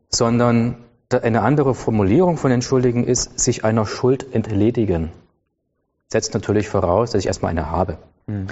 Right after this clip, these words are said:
Speaker 1: Das heißt, bei jedem Fall muss man erstmal prüfen, wie die, ein, bei einem Konflikt, habe ich jetzt wirklich mich falsch verhalten?
Speaker 2: Ja.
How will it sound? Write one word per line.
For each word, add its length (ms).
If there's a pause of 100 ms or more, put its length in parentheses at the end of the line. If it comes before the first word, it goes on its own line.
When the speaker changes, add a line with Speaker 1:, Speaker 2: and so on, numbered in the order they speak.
(460)
Speaker 1:
Das 160
heißt, 240
bei 80
jedem 340
Fall 280
muss 160
man 100
erstmal 300
prüfen, 560 (640)
wie 180
die, 160
ein, 280
bei 80
einem 140
Konflikt, 520 (240)
habe 260
ich 140
jetzt 180
wirklich 360
mich 140
falsch 360 (100)
verhalten? 560 (300)
Speaker 2:
Ja. 180